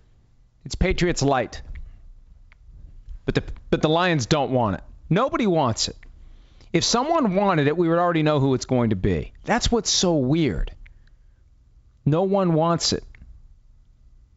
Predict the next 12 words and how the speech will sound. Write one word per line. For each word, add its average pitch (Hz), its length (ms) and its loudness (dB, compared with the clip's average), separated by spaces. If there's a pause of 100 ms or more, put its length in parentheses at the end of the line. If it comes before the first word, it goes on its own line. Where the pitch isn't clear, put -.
(880)
And 170 120 0
I 226 120 2
think 285 160 0
there's 170 200 0
a 226 60 0
chance 117 640 0 (220)
that 170 100 2
no 160 160 2
one's 165 240 2
gonna 147 200 2
do 156 220 0
it. - 100 -4